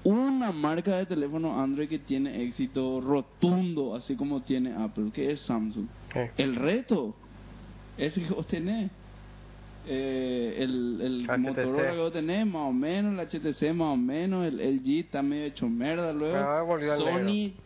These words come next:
Speaker 1: perdió, hoy anunció que perdió, ¿cuánto es? Mil doscientos millones de dólares, no sé qué perdió Sony con todo su,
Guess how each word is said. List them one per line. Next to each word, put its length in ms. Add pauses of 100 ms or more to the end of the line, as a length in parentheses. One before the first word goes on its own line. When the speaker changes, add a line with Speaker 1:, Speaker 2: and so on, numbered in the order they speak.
(120)
Speaker 1:
perdió, 540
hoy 500
anunció 380
que 120
perdió, 400
¿cuánto 240
es? 80
Mil 360
doscientos 580
millones 420
de 40
dólares, 260
no 60
sé 60
qué 80
perdió 560
Sony 340
con 160
todo 280
su, 300